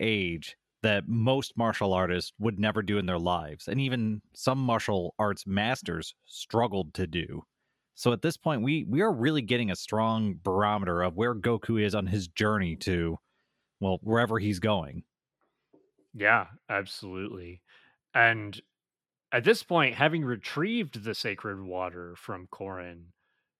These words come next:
Speaker 2: Korin gives the go-ahead to Goku for him to drink it, and drink it he does. And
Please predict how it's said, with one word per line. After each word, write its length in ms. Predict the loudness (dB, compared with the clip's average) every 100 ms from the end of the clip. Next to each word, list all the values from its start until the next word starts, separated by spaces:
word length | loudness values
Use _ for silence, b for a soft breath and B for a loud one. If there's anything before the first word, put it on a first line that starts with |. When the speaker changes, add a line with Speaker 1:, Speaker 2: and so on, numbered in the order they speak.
| _ _ -4
Speaker 2:
Korin 400 | 2 2 2 0
gives 300 | -2 -2 -6
the 100 | -8
go-ahead 600 | 0 2 2 0 -6 -8
to 100 | -10
Goku 460 | -8 -8 -8 -12 -10
for 280 | -8 -6 -6
him 280 | -8 -10 -12
to 240 | -12 -12
drink 360 | -12 -10 -10 -12
it, 320 | -16 -20 -18 -12
and 420 | -10 -10 -14 -18 _ _
drink 240 | -10 -4 -2
it 100 | -2
he 140 | 0
does. 640 | 4 6 6 2 -12 -16 _ _ _ -8
And 480 | -4 -4 -6 -10